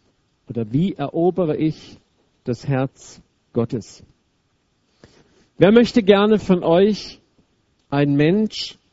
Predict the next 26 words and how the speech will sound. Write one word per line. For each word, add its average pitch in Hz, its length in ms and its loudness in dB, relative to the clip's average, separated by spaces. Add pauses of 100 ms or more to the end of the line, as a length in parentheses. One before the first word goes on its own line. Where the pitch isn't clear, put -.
(180)
nach 135 300 -8
Gottes 151 420 -6
Herzen 131 380 -8
sein? - 380 -16 (1400)
Lass - 140 -20
mal 151 160 -4
die 139 100 -6
Hände 156 240 -6
hochheben. 180 480 -8 (1160)
Okay, 123 400 -10 (120)
wehe, 131 280 -2
jemand 135 320 -4
hebt 127 200 -6
sie 120 120 -8
nicht 143 260 -8
hoch, 127 260 -8
ne? 139 120 -8
Der 127 100 -6
muss 120 200 -6
jetzt - 200 -10
gehen, 139 320 -2
gell? 135 280 -4 (1800)
Kamera 147 420 -2
an, 160 200 -6
okay. 104 240 -8 (480)
<laughs> - 720 -10